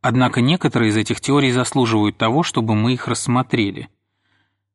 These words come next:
Чаще всего мы слышим, что Бог помиловал нас, потому что Христос добровольно вызвался понести за нас наказание.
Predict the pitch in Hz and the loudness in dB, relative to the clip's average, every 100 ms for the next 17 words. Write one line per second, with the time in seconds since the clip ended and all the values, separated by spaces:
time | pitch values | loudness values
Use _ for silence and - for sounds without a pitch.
0 | _ - 160 151 156 - 156 185 202 131 | _ -2 2 2 0 0 2 4 4 2
1 | 135 123 120 - 127 120 120 - 120 113 | 0 0 0 -2 -2 0 -2 0 0 2
2 | 110 107 120 151 202 - - 131 127 123 | 2 2 2 2 2 0 -2 0 0 0
3 | - - 123 - 160 135 123 120 113 113 | -2 -2 -2 0 0 2 2 2 2 2
4 | 147 147 113 117 113 113 - 110 110 107 | 2 2 2 0 0 -2 -2 -2 0 0
5 | - 127 113 107 101 - 110 123 117 113 | -2 0 2 0 -2 -4 -2 0 0 0
6 | 98 - | -2 -4